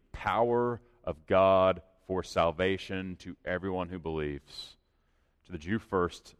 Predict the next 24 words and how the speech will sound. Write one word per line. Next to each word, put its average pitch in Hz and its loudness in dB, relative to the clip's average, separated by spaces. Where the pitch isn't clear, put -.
and 87 -6
also 90 -4
to 80 -12
the 76 -14
Greek." 73 -12
The 98 -4
cost 113 2
of - -16
proclaiming 104 0
the 104 -4
gospel 85 0
and 92 -2
winning 101 0
Jews 107 -2
and 92 -10
Gentiles, 87 0
Romans 104 0
and 92 -4
Greek 95 0
for 87 -6
Christ 87 2
was 87 -6
worth 80 -6
it. - -10